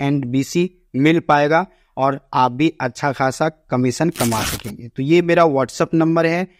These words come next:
आप हमें इस WhatsApp नंबर पे अपना पिन कोड शेयर कीजिएगा और पिन कोड शेयर करने के बाद मैं चेक करूँगा। अगर आप एलिजिबल होंगे तो फिर आपको आईडी पासवर्ड मिल जाएंगे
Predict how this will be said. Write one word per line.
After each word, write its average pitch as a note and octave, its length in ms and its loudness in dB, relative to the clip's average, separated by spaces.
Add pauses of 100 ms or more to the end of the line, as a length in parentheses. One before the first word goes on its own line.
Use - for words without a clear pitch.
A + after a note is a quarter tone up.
(180)
आप C3+ 200 0 (120)
हमें D3 280 0 (100)
इस D3 200 -6
WhatsApp B2+ 420 -2
नंबर D3+ 300 2
पे D#3+ 300 -2
अपना D3 400 0 (420)
पिन C#3+ 180 2
कोड D#3 260 2
शेयर D#3 280 2
कीजिएगा E3 640 0 (180)
और C3 140 0 (120)
पिन D#3 160 4
कोड D#3+ 180 2
शेयर D3 280 0
करने D3 320 0
के D#3 160 0
बाद C#3+ 260 0 (220)
मैं C3+ 180 0
चेक D#3 320 -4
करूँगा। D#3+ 460 0 (320)
अगर C3+ 340 0
आप B2+ 280 2
एलिजिबल C#3+ 420 0
होंगे E3 360 0 (320)
तो D3 60 -2
फिर D#3 280 0 (100)
आपको C3 460 -2
आईडी C3 260 0
पासवर्ड D3 440 0
मिल C#3+ 220 0
जाएंगे E3 380 0